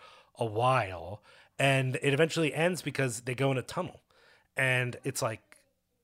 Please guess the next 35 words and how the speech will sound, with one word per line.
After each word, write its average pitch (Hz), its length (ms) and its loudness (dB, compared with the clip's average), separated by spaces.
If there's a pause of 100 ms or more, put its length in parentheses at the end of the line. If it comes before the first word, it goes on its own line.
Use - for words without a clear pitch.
(440)
that 147 300 4
feels 156 400 4
<laughs> - 240 2
such 175 220 8
an 139 160 2
easy 156 360 -2
way 147 220 4 (100)
to, 160 140 0 (720)
like, 151 180 6
how 180 180 10
are 220 40 10
we 220 60 8
gonna 180 160 8
end 175 120 4
this 156 140 -2
helicopter 180 380 6
chase? 117 280 -6
We're 127 60 -2
not 160 120 6
gonna 151 120 2
blow 139 180 8
up 135 100 6
this 123 120 -4
fucking 123 260 -2
helicopter. 110 500 0 (300)
I 110 80 -4
guess 131 220 0
they 131 120 -2
go 127 220 4
in 120 60 2
a 107 80 0
tunnel 156 600 -6
or 170 100 -8
something. 196 440 -2
Like, 147 240 6